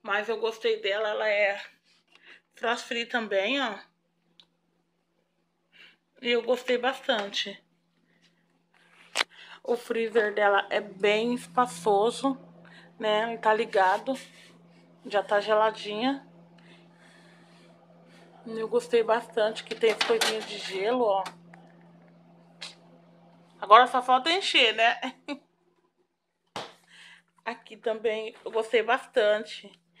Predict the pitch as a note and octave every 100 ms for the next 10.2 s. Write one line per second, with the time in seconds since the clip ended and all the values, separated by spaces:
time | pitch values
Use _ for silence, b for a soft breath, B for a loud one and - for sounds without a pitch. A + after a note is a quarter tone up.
0 | B B - C#4+ E4 D#4+ E4 F4 E4+ -
1 | E4+ C#4+ - D4+ C#4+ D4 C#4+ C4 A#3+ D4+
2 | D4 C4+ - B3 A3+ A3+ - A3+ A#3+ C#4
3 | _ _ b b b b - G3+ G#3 A#3
4 | A#3 A3+ - - G3+ G3+ - A3 A3 G#3+
5 | G#3+ _ _ G#3+ G#3+ B3 C4 - G#3 G3
6 | - b b b - A#3+ A#3+ C#4 D4+ D4+
7 | C4 C4 B3+ - B3+ A3+ F#3+ F#3+ - _
8 | _ _ _ _ _ _ _ - - _
9 | G#3+ G#3+ G#3+ G3+ G3+ - A#3 G#3+ G3+ G3
10 | G3 G3+